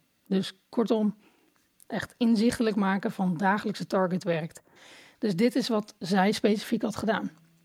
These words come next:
Ehm, ik zal kijken of ik er nog eentje kan vinden. Oh ja, dit is ook altijd leuk. Ik krijg reacties van mensen.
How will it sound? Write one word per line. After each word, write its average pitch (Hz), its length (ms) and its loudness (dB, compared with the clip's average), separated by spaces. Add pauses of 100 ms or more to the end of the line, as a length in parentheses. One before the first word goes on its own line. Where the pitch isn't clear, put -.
(420)
Ehm, 220 520 0
ik - 120 -10
zal 233 120 2
kijken 202 260 2
of 202 60 -4
ik 196 60 0
er 196 60 2
nog 196 160 -2
eentje 254 520 4 (180)
kan 175 200 -2
vinden. 311 360 4 (500)
Oh 240 140 4
ja, 170 120 4
dit 208 140 2
is 202 100 2
ook 190 120 4
altijd 175 220 2
leuk. 170 220 2
Ik - 60 -20
krijg 214 220 0
reacties 233 480 4
van 214 140 2
mensen. 233 440 4